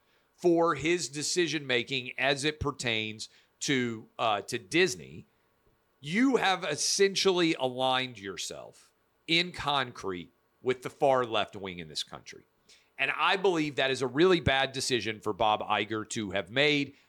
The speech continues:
because Disney's business relies probably upon Republicans at least as much as it does Democrats. That is, people want to be able to watch movies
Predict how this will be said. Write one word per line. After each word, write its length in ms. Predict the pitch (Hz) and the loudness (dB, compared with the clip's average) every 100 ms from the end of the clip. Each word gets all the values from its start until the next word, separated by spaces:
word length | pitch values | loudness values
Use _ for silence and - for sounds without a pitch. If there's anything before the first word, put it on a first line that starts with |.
| - | -10
because 300 | 127 139 127 | -6 -4 -4
Disney's 540 | - 170 185 190 160 113 | 0 0 2 -2 -6 0
business 560 | - 180 131 127 - | 4 4 2 -4 -4
relies 840 | 120 117 110 143 151 87 82 98 - _ _ _ | -4 -6 0 2 4 2 -2 -6 -12 _ _ _
probably 920 | - 175 196 214 202 139 131 117 117 _ | 0 4 6 6 4 4 2 2 -4 _
upon 420 | 139 131 135 131 117 | -4 0 2 0 -2
Republicans 920 | 113 - 165 160 135 120 110 110 - _ - | -6 -2 -2 0 -2 -2 -10 -10 -16 _ -4
at 240 | 139 135 143 | -4 -4 -4
least 340 | 180 160 - | -2 0 2
as 160 | 135 127 | 2 2
much 240 | 120 110 | 0 0
as 160 | 110 107 | 0 0
it 120 | 92 | 0
does 240 | 92 80 | 0 0
Democrats. 680 | - 71 65 - 50 - - _ _ _ _ _ _ 113 | -6 -8 -10 -14 -16 -18 -20 _ _ _ _ _ _ -2
That 240 | 151 151 | 0 2
is, 300 | 147 139 - _ _ - | 2 0 -4 _ _ -6
people 340 | 180 185 208 | -4 2 4
want 140 | 190 180 | 4 4
to 40 | |
be 120 | 165 | 4
able 120 | 165 156 | 4 6
to 80 | |
watch 280 | 143 139 - | 6 6 2
movies 460 | 117 107 104 98 | 0 2 0 -6